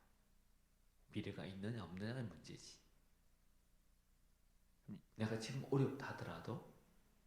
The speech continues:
미래만 분명하면 여러분 견딜만 해요, 안 해요? 하잖아요.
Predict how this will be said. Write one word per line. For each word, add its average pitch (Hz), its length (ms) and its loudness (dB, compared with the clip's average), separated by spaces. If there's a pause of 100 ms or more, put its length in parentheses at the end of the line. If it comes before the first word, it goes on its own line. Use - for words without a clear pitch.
(140)
미래만 127 580 2
분명하면 139 680 -2 (920)
여러분 92 200 -6
견딜만 113 560 -4
해요, 139 760 0
안 - 100 -4
해요? - 200 -12 (920)
하잖아요. - 560 -12